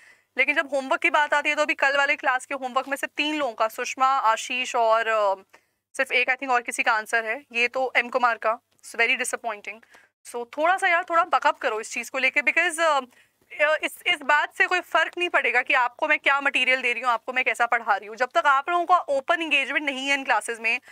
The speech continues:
आपका ये paper नहीं qualify होने वाला, मैं आपको सीधा बोल रही हूँ, बहुत सीधी सी बात है। So, ये आपने इस बात का जो है ध्यान रखना है, ठीक है guys? चलिए class शुरू करते हैं, बहुत time बीत गया है, एक बार बाकी की बातों को बाद में कर लेंगे,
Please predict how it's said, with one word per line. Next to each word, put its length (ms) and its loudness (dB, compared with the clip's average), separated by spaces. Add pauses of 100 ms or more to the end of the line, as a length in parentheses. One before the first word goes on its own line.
(240)
आपका 300 2
ये 100 2
paper 300 2
नहीं 120 0
qualify 380 2
होने 220 -2
वाला, 180 2
मैं 100 2
आपको 160 -2
सीधा 280 0
बोल 160 -2
रही 160 -12
हूँ, 80 -20 (640)
बहुत 160 2
सीधी 200 2
सी 100 0
बात 240 -2
है। 100 -10 (400)
So, 200 -2
ये 80 2
आपने 280 0
इस 100 -4
बात 180 0
का 100 -2
जो 120 -2
है 80 2
ध्यान 240 -2
रखना 260 -12
है, 60 -12 (500)
ठीक 140 2
है 80 2
guys? 320 -2 (140)
चलिए 300 0 (320)
class 220 0
शुरू 200 0
करते 220 0
हैं, 80 0
बहुत 200 2
time 300 0
बीत 160 2
गया 180 2
है, 120 0
एक 160 -2
बार 180 0 (160)
बाकी 340 0
की 120 0
बातों 280 0
को 100 -2
बाद 220 0
में 120 0
कर 140 2
लेंगे, 320 0